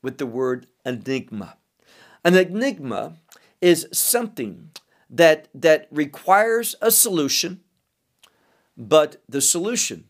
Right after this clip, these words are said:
is not a normal one, not a natural one, not something that the vast majority of people can perceive and understand. An enigma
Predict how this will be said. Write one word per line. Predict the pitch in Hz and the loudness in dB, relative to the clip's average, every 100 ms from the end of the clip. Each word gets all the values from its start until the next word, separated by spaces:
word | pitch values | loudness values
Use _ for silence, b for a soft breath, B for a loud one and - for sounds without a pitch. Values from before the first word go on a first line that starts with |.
| _ _ _ _ _ _ - | _ _ _ _ _ _ -8
is | 165 196 | -6 -4
not | 208 220 - | -4 -4 0
a | 160 151 - | 0 0 -6
normal | 135 131 147 151 143 123 | -12 -6 -2 0 0 -2
one, | 117 123 143 | 0 -2 0
not | 214 214 | -2 -2
a | 175 165 160 | -2 -4 -4
natural | 147 139 156 170 - 131 117 | -6 -2 0 0 -4 -4 -2
one, | 117 110 B - | -2 -4 B -2
not | 202 233 | 0 0
something | - 208 202 202 165 151 | 0 -4 -4 -4 -4 2
that | 151 - b - | 2 2 b -2
the | 160 | -2
vast | 107 180 202 208 170 | 4 2 4 -2 -6
majority | 156 - 185 185 170 | -8 0 0 2 0
of | 160 | -2
people | - 170 151 139 | -2 -2 -2 -8
can | - 131 123 113 _ _ | -6 -4 -4 -8 _ _
perceive | - 156 131 - 185 165 147 139 | -6 -4 -2 -2 0 -2 -2 -4
and | 131 | -4
understand. | 156 151 143 - 143 120 98 _ _ b b b b b b | -2 0 0 0 -2 -2 -6 _ _ b b b b b b
An | 180 175 175 | 0 0 0
enigma | 165 180 190 202 143 113 110 | 0 0 -2 -4 -4 -6 -6